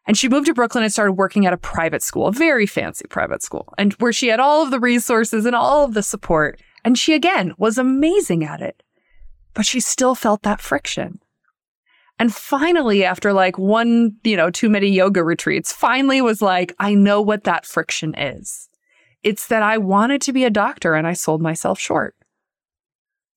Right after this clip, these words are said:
And then the very next thing Kat did, rather than beat herself up over the fact that she could have been a doctor and was not going to be, she started looking into options to become a doctor.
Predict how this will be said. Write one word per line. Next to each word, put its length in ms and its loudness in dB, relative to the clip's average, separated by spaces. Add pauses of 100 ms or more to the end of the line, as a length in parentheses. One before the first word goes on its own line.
(580)
And 140 2
then 100 2
the 120 4
very 360 0
next 280 0
thing 200 -2
Kat 340 -2
did, 480 0 (280)
rather 600 2
than 640 0
beat 200 2
herself 420 0
up 400 0
over 220 2
the 100 0
fact 320 -4
that 100 -4
she 320 -2 (120)
could 240 0
have 160 0
been 140 0
a 60 0
doctor 600 -4
and 220 0
was 200 0 (220)
not 380 -4
going 240 2
to 80 0
be, 340 -6 (800)
she 140 -4
started 340 0
looking 260 -2
into 200 0
options 420 -2
to 80 0
become 220 0
a 60 0
doctor. 440 -4